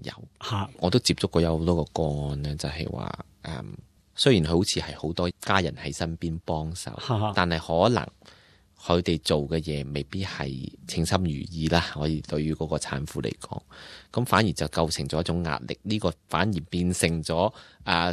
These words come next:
Speaker 1: 即係另一個催化劑，
Speaker 2: <laughs>
Speaker 1: 變成咗佢病嘅原因添。
Speaker 2: 更加抑鬱係咪？
Speaker 1: 有咁樣嘅可能性。咁所以呢，好多嘢呢，就一句講晒，就係盡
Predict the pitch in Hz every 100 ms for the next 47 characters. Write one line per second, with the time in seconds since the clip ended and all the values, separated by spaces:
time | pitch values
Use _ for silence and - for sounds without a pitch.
0 | - 117 98 87 82 95 95 - - 101
1 | 101 90 78 - 110 98 104 - 92 95
2 | 87 82 107 - 95 92 - - 92 82
3 | 90 90 78 95 104 117 - 147 110 160
4 | 165 160 147 139 117 107 135 127 117 147
5 | 156 160 151 127 - 90 104 82 71 -
6 | 80 - - - 135 170 175 170 139 143
7 | 107 101 120 117 90 92 - 78 73 -
8 | - _ - 143 98 - 82 90 87 80
9 | 87 87 76 - 87